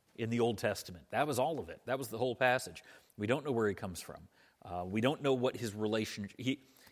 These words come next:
he apparently has a relationship with God, but I don't know a lot of details about that relationship with God. What I see is that the father of Israel sets up a pattern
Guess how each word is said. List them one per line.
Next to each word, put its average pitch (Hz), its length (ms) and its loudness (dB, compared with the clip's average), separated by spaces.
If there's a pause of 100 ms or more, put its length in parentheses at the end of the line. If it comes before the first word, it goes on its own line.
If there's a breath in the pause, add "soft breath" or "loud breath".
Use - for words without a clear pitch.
(140)
he 123 100 2
apparently 175 380 6
has 156 180 2
a 151 60 0
relationship 139 680 0
with 98 160 -4
God, 127 260 0
but 113 80 -2
I 110 60 4
don't 120 200 0
know 123 120 -2
a - 20 0
lot 117 200 -2
of 107 100 -6
details 101 560 -8 (320 soft breath)
about 117 300 6
that 117 160 -2
relationship 110 640 0
with - 180 -6
God. 104 320 -4 (380 loud breath)
What 131 160 8
I 120 100 4
see 117 540 0 (800)
is 95 100 -2
that 98 140 -8
the - 80 -8
father 139 500 0
of 110 100 0
Israel 104 480 0 (600)
sets - 520 -2
up 120 300 -4
a 104 200 -4 (260)
pattern 92 560 -4